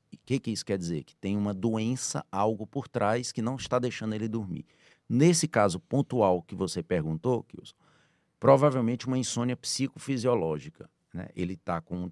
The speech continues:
transtorno de ansiedade, com um quadro depressivo, com um transtorno de estresse pós-traumático, que é muito comum, o cara foi assaltado, né?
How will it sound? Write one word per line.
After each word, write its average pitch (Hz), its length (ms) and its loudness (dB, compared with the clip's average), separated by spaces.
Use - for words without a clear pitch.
transtorno 87 640 -4
de 82 140 -8
ansiedade, 87 800 -2
com 87 160 -8
um 85 60 -8
quadro 82 360 -4
depressivo, 82 680 -4
com 87 140 -8
um 85 60 -6
transtorno 90 520 -6
de 85 100 -6
estresse 87 380 -4
pós-traumático, 95 800 -4
que - 80 -10
é - 20 -4
muito 85 220 -6
comum, 92 460 -4
o 71 40 -12
cara 82 220 -6
foi 82 160 -6
assaltado, 87 800 -2
né? - 180 -8